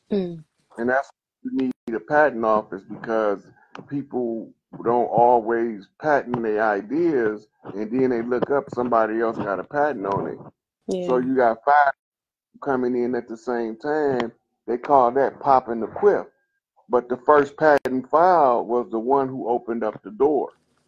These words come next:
Speaker 1: For it to come through, yeah.
Speaker 2: So that's how you get the,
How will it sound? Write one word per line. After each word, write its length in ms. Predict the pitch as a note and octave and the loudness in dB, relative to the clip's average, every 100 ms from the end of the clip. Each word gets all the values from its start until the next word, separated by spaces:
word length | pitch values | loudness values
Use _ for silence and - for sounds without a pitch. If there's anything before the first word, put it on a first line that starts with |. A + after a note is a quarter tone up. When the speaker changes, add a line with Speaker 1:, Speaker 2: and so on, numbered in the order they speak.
| - | -20
Speaker 1:
For 180 | - G3 - _ _ _ - | -2 0 0 _ _ _ -4
it 100 | F3+ | -2
to 100 | F3 | -2
come 240 | - F#3+ F3+ | -4 -4 -4
through, 360 | - F3+ F3 F3 _ - | -2 -2 -2 -6 _ -4
yeah. 280 | F3+ F3 F3 - - _ _ _ _ - _ _ - _ _ _ _ - | -2 -2 -4 -16 -20 _ _ _ _ -20 _ _ -20 _ _ _ _ -2
Speaker 2:
So 80 | B2 | -2
that's 220 | B2+ - | -2 -2
how 120 | C3+ | -4
you 200 | B2+ B2+ - _ _ _ _ B2+ | -2 -6 -12 _ _ _ _ -8
get 220 | C3 C3 A#2 | -4 -4 -4
the, 260 | A#2+ A2 | -4 -6